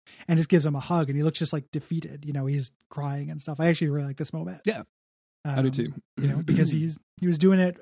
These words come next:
Speaker 1: he was doing his evil shit for the right reasons, and, uh, it's all over now. It all just literally blew up in his face.
Speaker 2: Because be-, being a mutant is a no-go in this society.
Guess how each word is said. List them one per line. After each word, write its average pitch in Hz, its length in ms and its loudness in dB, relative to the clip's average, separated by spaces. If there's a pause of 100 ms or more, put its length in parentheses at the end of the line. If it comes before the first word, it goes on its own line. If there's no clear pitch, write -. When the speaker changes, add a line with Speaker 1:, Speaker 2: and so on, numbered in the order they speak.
Speaker 1:
he 175 80 -2
was 156 80 0
doing 208 220 6
his 185 200 2
evil 185 240 0
shit 175 200 -2
for - 80 -8
the 151 80 0
right 151 160 -4
reasons, 143 420 -4
and, 135 540 -6 (500)
uh, 147 220 -4
it's 165 140 -2
all 147 180 2
over 151 180 0
now. 131 160 -8
It 135 80 -6
all 139 140 -6
just 135 180 -6
literally 139 300 -2
blew 139 180 -2
up 131 80 -6
in 151 60 -8
his 151 100 -10
face. - 540 -10 (120)
Speaker 2:
Because 107 280 -6
be-, 135 280 -2
being 156 160 0
a 139 40 -2
mutant 147 340 -6
is 120 120 -8
a 110 40 -8
no-go 117 720 -4
in 110 140 -12
this 107 100 -12
society. - 560 -10